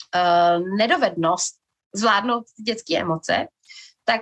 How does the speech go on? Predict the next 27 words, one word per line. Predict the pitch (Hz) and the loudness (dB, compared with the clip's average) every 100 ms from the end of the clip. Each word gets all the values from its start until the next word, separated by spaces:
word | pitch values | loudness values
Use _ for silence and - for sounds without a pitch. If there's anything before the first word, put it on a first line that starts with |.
| - | -2
vlastně | 226 226 - 247 247 | -2 -2 -2 0 2
my | 247 262 | 0 0
použijeme | 262 247 226 254 247 247 | 0 0 0 0 0 -2
to, | 240 240 | -4 -4
co | 233 | -2
je | 220 | 0
nám | 208 | 0
vlastní. | 180 170 - - 156 _ - | -2 -6 -8 -16 -18 _ -2
Jo? | 262 | 0
Že | 277 262 | 2 2
někdo | 233 226 | 0 -2
použije | 226 220 214 220 | -2 -2 -2 -2
právě | - 202 202 | 0 0 -2
to | 202 | -6
spolikám | 202 - 247 - 226 254 | -10 -4 -4 0 0 0
to | 294 339 523 _ _ _ _ - | 0 0 -2 _ _ _ _ -12
a | 214 | -6
ten | 220 | -4
oxytocin | 196 - 226 208 202 - | -4 -4 -8 -8 -8 -4
tady | 190 190 | -2 0
radí: | 185 180 170 | -2 -4 -10
„Spolikej | - 254 226 170 | -6 -4 -2 -4
to, | 165 156 | -4 -6
ten | 170 | -6
vztah | 170 175 - | -4 -6 -6
je | 180 | -6
důležitější“, | 165 165 - 196 - 233 | -4 -6 -6 -6 -4 -6